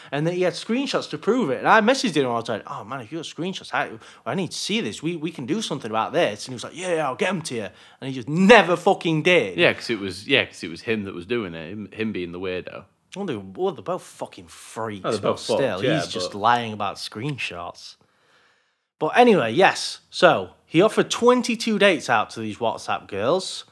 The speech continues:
Speaker 1: and then he goes on to say, of those twenty-two women he offered dates to, nine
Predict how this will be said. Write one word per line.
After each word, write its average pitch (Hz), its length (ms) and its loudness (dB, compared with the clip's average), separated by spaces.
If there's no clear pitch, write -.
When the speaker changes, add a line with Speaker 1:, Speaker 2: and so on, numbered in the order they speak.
Speaker 1:
and 120 100 -6
then 131 80 0
he 151 60 0
goes 160 160 2
on 160 160 6
to 156 40 -6
say, 139 560 0
of 277 300 6
those 185 260 4
twenty-two 147 640 0
women 120 320 -2
he 156 160 2
offered 120 360 0
dates 131 340 -4
to, 98 380 -12
nine 170 800 0